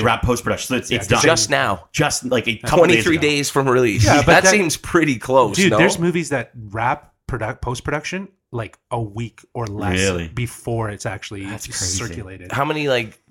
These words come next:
Speaker 3: twenty-four hour days are going on
Speaker 1: But I
Speaker 3: w-, at, in,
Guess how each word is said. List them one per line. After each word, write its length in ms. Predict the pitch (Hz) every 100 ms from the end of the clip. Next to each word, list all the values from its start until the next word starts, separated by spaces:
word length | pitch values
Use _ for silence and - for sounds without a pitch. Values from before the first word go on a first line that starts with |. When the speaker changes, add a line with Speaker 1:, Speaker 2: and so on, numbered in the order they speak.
| _ _ -
Speaker 3:
twenty-four 580 | - 120 113 110 113 104
hour 240 | 98 95
days 680 | 92 95 90 87 - - - _ _ -
are 120 | 98
going 320 | 95 101 98 190
on 300 | 190 92 -
Speaker 1:
But 140 | 180
I 80 | 180
Speaker 3:
w-, 240 | 180 - -
at, 180 | 107 -
in, 200 | 107 107